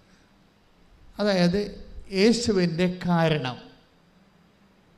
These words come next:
എന്നുവെച്ചാൽ അർത്ഥം എന്താണ്? The cause for which Jesus died. എനിക്ക് അവിടെ വെച്ചാണ് ശരിക്കും ഒരു എൻട്രൻസ് കിട്ടിയത് കർത്താവിലേക്ക്. അതായത്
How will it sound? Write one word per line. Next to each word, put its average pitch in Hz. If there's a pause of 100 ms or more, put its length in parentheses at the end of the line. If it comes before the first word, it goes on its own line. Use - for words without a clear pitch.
(440)
എന്നുവെച്ചാൽ 175
അർത്ഥം 180
എന്താണ്? 151 (800)
The 170 (320)
cause 240 (180)
for 165 (180)
which 226 (260)
Jesus 190 (220)
died. 139 (520)
എനിക്ക് 233
അവിടെ 226
വെച്ചാണ് 170 (100)
ശരിക്കും 160 (920)
ഒരു 165 (920)
എൻട്രൻസ് 185
കിട്ടിയത് 127 (140)
കർത്താവിലേക്ക്. 139 (1800)
അതായത് 170